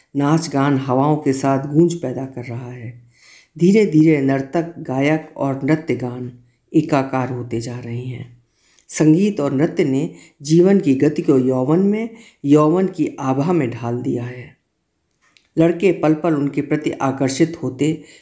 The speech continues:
ललचाती निगाहों से, चकित भाव से लड़कियों की तरफ निर्निमेष देख रहे हैं। ये पल उनके जीवन के सबसे यादगार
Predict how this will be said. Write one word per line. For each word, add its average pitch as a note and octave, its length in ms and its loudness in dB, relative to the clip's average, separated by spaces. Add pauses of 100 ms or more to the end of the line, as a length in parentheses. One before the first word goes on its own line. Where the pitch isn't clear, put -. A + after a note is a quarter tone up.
(120)
ललचाती D3 540 2
निगाहों C3+ 460 0
से, D3 180 -2
चकित C3+ 460 -4
भाव C3+ 260 -2
से C#3+ 140 -4
लड़कियों C3 380 2
की D#3 140 -2
तरफ C3+ 460 -2 (320)
निर्निमेष D#3 720 2
देख C3 240 0
रहे A#2+ 240 -6
हैं। A2+ 280 -10 (480)
ये G#3+ 140 4
पल G#3+ 200 -2
उनके D3+ 320 0
जीवन C#3+ 400 2
के C#3+ 160 -4
सबसे C3+ 340 0
यादगार C3+ 680 0